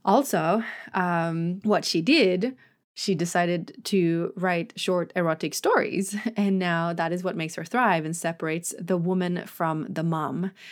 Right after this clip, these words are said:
So obviously you don't have to start writing erotic stories and publish your own book like Lisa, but you also need to separate the woman from the mom and realize that you have a sexual identity,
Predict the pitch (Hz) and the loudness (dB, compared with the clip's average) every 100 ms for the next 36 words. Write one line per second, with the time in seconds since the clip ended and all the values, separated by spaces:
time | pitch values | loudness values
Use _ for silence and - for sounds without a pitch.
0 | - - 175 165 151 - - 170 170 175 | -20 -4 0 0 -2 -6 -6 -4 -4 -2
1 | 175 170 170 170 - 165 170 165 170 170 | -2 -2 -4 -4 0 0 0 -2 -2 -2
2 | 170 175 - 269 214 185 165 170 165 170 | -2 -4 0 4 4 4 2 0 0 0
3 | 175 170 170 220 269 - 175 185 277 370 | 0 0 0 0 0 -2 -6 -2 0 0
4 | - 160 170 185 175 165 165 160 - - | 0 -2 -2 -2 0 2 0 -4 -10 -6
5 | 165 208 262 226 254 240 202 185 180 170 | 2 6 6 6 4 0 0 0 -2 -4
6 | 185 175 170 165 156 151 175 170 170 165 | -2 -2 -4 -4 -4 -2 0 0 -4 -4
7 | 165 170 160 151 - - - _ - 180 | -4 -2 -4 -4 -8 -14 -20 _ -4 -2
8 | 170 165 165 165 180 185 170 165 170 175 | 0 0 -2 -2 0 2 2 0 -4 -6
9 | 165 170 170 160 160 - 233 247 226 214 | -4 -2 -2 -2 -2 -2 0 2 2 2
10 | 220 220 214 226 214 | 2 0 -2 0 0